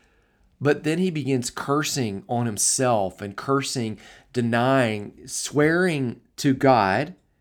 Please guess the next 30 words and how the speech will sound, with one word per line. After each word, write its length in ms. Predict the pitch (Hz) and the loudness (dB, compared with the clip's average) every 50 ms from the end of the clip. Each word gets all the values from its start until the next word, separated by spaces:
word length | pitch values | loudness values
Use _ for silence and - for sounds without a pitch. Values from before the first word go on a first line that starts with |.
| _ _ _ _ _ _ _ _ _ _ - - _ _ _ _ _ _ _ - | _ _ _ _ _ _ _ _ _ _ -20 -20 _ _ _ _ _ _ _ -8
to 280 | - - 156 143 143 | 0 4 4 4 4
a 80 | - 127 | 4 2
slave 480 | - - - - 135 147 151 160 156 - | 2 2 2 2 2 2 4 2 2 2
girl, 480 | - 120 107 92 98 120 147 151 - _ _ _ _ _ _ _ _ _ _ _ _ _ _ - | 0 2 2 4 2 2 0 -2 -8 _ _ _ _ _ _ _ _ _ _ _ _ _ _ 4
that 140 | 127 131 143 | 4 6 6
he 100 | 147 143 | 6 6
doesn't 340 | 135 143 131 120 113 123 120 | 6 6 4 4 4 0 0
even 240 | 110 101 104 98 | -2 -2 -4 -6
know 200 | 98 98 95 98 | -6 -4 -4 -4
this 220 | 92 95 - - - | -4 -6 -8 -8 -10
man. 340 | 92 87 - - - - - _ _ _ _ _ _ _ _ _ _ _ _ _ _ _ _ _ _ | -10 -14 -16 -18 -20 -20 -20 _ _ _ _ _ _ _ _ _ _ _ _ _ _ _ _ _ _
He 120 | - 135 | -4 -2
does 260 | 135 143 156 170 170 - | 0 0 0 0 -2 -4
this 180 | 160 131 - | -8 -8 -4
not 220 | 143 135 120 - 98 | -2 -2 -2 -2 -4
once, 640 | 101 120 135 107 95 98 - - - - - - _ _ _ _ _ _ _ _ - | -4 -4 -2 -2 -4 -6 -10 -12 -12 -12 -12 -14 _ _ _ _ _ _ _ _ -8
again, 280 | 131 127 127 123 110 | -6 -2 -2 0 0
not 200 | 107 110 120 - | 2 0 0 -2
twice, 560 | - - 95 95 92 92 92 92 90 - - - _ _ _ _ _ _ _ _ _ _ _ _ _ | -2 -4 -4 -2 -2 -2 -4 -4 -6 -6 -8 -8 _ _ _ _ _ _ _ _ _ _ _ _ _
three 340 | _ - 139 123 131 131 117 | _ -6 -2 0 0 0 0
times. 720 | - - 131 123 107 90 82 - - - - - - - _ _ _ _ _ _ _ _ _ _ _ - | 0 -4 -4 -4 -4 -4 -6 -10 -12 -12 -12 -12 -12 -16 _ _ _ _ _ _ _ _ _ _ _ -2
Again, 320 | 139 139 160 139 98 - - - - - _ _ _ _ _ _ - | -2 0 0 -2 -4 -4 -10 -20 -20 -20 _ _ _ _ _ _ -2
it, 200 | - 143 143 - - | -2 -2 -2 -2 -6
it 180 | 160 156 - - | -8 -8 -6 -4
kinda 220 | 180 202 247 247 | -2 0 2 2
looked 260 | 185 175 208 208 - | 2 2 0 0 0
like 220 | 254 262 254 254 _ _ _ _ - - | -2 -2 -2 -2 _ _ _ _ -10 -6
it 300 | 254 262 - - 302 - | -6 -6 -6 -8 -12 -6
might 400 | - 170 175 180 185 - - - | 0 2 4 4 4 0 -2 -2
be 500 | 160 160 147 139 139 131 127 120 120 | -2 0 0 2 2 0 0 -2 -6